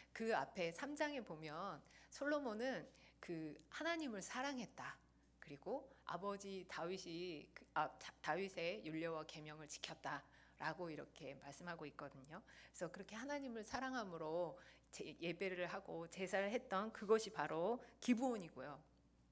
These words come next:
그때 나타나셨던 방식대로 하나님께서 또다시 한 번 더 나타나셨는데, 그때가 언제냐면 솔로몬이 성전과 왕궁 건축하기를 마치며 자기가 이루기를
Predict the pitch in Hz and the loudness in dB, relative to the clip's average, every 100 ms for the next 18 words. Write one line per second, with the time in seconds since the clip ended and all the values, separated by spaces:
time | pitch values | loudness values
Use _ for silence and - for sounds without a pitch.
0 | - - - - - - - 196 208 196 | -20 -20 -20 -20 -20 -16 -4 0 0 -2
1 | - - - - - 202 147 - 196 208 | -4 -16 -18 -16 0 6 6 6 2 0
2 | 180 - - 175 160 156 151 - 156 180 | -2 -4 0 0 0 -4 -6 -4 -6 -6
3 | 196 151 143 190 254 269 247 202 151 143 | -4 -4 -2 -4 -4 -4 -4 -6 -6 -8
4 | 254 262 277 - 233 226 196 196 - 147 | 0 2 2 2 -4 -2 -4 -4 -8 -4
5 | 160 - - - - 151 233 233 160 147 | -4 -6 -10 -14 -8 -2 4 4 4 0
6 | 143 139 196 170 - - - - - 294 | -6 -2 2 2 0 -14 -2 2 10 12
7 | 262 196 190 233 196 170 220 311 - - | 12 8 8 6 6 6 4 4 -4 4
8 | 285 294 269 247 240 240 - 294 294 269 | 8 10 8 6 4 2 2 2 6 6
9 | 247 202 165 180 247 - - - - - | 6 6 8 8 4 -6 -16 -16 -14 2
10 | 170 233 233 262 262 254 196 180 180 - | 4 4 4 4 4 2 0 0 -2 -4
11 | 294 - 254 254 233 180 151 - 156 151 | -4 0 0 2 2 0 0 -4 -2 -4
12 | 165 - 165 160 226 208 190 175 220 202 | -4 -2 -2 -2 -2 -2 -2 -2 -4 -4
13 | 180 160 | -4 -4